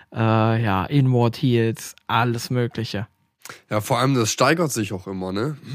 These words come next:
Speaker 2: Der eine, der macht erst einen Ollie bei irgendeinem Stairset, als Beispiel jetzt mal gesagt. Und fünf Jahre später siehst du einen, der da war, eben so First Try, so einen Tray Flip runterzieht, ne? So, es, es steigert sich immer, halt immer so,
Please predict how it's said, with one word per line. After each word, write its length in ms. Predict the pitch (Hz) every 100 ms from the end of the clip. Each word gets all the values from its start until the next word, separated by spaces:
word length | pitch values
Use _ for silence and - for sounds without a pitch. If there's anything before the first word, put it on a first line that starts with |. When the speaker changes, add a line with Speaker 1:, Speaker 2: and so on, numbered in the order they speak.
| 170 - _ 180 135 - _ _ _ _ _ _ -
Speaker 2:
Der 260 | 107 98
eine, 440 | 98 120 131 131 -
der 180 | 104 104
macht 240 | 101 107 -
erst 260 | 113 110
einen 120 | 107
Ollie 440 | 98 127 156 170 - _ _ _ _ _ _
bei 240 | - 113 135
irgendeinem 360 | 147 147 143
Stairset, 720 | 127 - 135 147 160 143 -
als 180 | 104 117
Beispiel 360 | - 123 135 135
jetzt 180 | 135 -
mal 160 | 131
gesagt. 380 | 135 127 143 - _ _ _ _ _ _ _ _ _
Und 240 | - 117 113
fünf 260 | 165 175
Jahre 280 | 165 147 143
später 480 | 139 - 156 156 117
siehst 260 | 113 113 -
du 80 | -
einen, 200 | 123 123
der 100 | 113
da 200 | 107 101
war, 200 | 107 104
eben 140 | 117
so 100 | 110
First 360 | 104 113 110 -
Try, 300 | 117 117 120
so 140 | 113
einen 260 | 113 117 117 -
Tray 220 | - 165
Flip 180 | 127 104
runterzieht, 680 | 104 104 98 95 - - -
ne? 140 | 113
So, 140 | 113
es, 260 | 110 107 -
es 120 | -
steigert 360 | 113 - 180 135
sich 140 | 113
immer, 260 | 98 98 82
halt 120 | 104
immer 200 | 113 113
so, 260 | 113 117